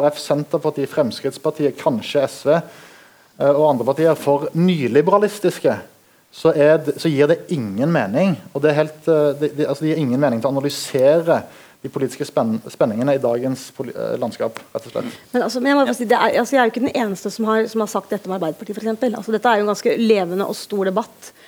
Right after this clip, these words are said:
Speaker 2: eh, som også pågår internt i Arbeiderpartiet, ikke sant? Så det er, det er, altså, det har vært endringer
Speaker 1: At
Speaker 2: i
Speaker 1: de
Speaker 2: det
Speaker 1: er
Speaker 2: norske
Speaker 1: nyliberalistiske?
Speaker 2: At de har gjort,
Speaker 1: Det gjør de
Speaker 2: de,
Speaker 1: ikke.
Speaker 2: men de vil jo heller ikke bruke det ordet om seg selv, akkurat som ikke du vil det. Eh, men at, at de har tatt grep,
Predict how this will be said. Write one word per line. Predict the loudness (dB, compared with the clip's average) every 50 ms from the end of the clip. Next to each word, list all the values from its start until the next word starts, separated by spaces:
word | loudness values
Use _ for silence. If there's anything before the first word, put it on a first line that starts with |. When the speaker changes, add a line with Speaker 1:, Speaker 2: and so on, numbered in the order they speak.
| -20 -18 _ -2
Speaker 2:
eh, | 0 2 2 0
som | 0 -4 -4 -4
også | -4 -6 -6 -4
pågår | -4 -2 -2 -2 -2 -2
internt | -2 -2 -4 -4 -4 -6
i |
Arbeiderpartiet, | -6 -6 -6 -6 -8 -10 -8 -4 -4 -4 -2 -4 -6
ikke | -8 -10 -10
sant? | -8 -2
Så | 0
det | 0 2
er, | 2
det | 2 0
er, | 0 -2 -4
altså, | -4 -4
det | -4 -4
har | -4
vært | -6 -4 -4 -2
endringer | -2 -2 -2 -4 -4 -2 -2 0 0 0 0 0
Speaker 1:
At | 0 0
Speaker 2:
i |
Speaker 1:
de | 2 2
Speaker 2:
det | 4
Speaker 1:
er | 4
Speaker 2:
norske | 2 2 2 2
Speaker 1:
nyliberalistiske? | 4 4 2 2 0 -4 -6 -4 -4 -4 -6 -6 -10 -8 -6 -6
Speaker 2:
At | -6 -6 -4 -2
de | 0 0 0 2 2
har | 2 2
gjort, | 0 0 0
Speaker 1:
Det | 0 0
gjør | 2 2 4
de |
Speaker 2:
de, | 4 4 4
Speaker 1:
ikke. | 4 2 2
Speaker 2:
men | 0 0 0
de | 2 4 4 4 2
vil | 2 0 0
jo | 0 0
heller | 0 0 -2 -2 -2
ikke | -2 -2 -2
bruke | -2 -2
det | -2 -2
ordet | -2 -4
om | -4 -6
seg | -4 -2
selv, | 0 0 0
akkurat | 0 -2 -2 -2
som | -2 -2
ikke | -2 -4
du | -4 -4 -2
vil | -2 -2 -2 -2
det. | -2 -2 -4 -8 -14 -20 -20 -8 _
Eh, | 0 2 4
men | 4 4 2
at, | 2 2 0
at | 0 0 0 2
de | 2 2
har | 2 2
tatt | 0 -2 -4 -2 -4 -8 -2 0
grep, | 0 2 2 2 2 0 0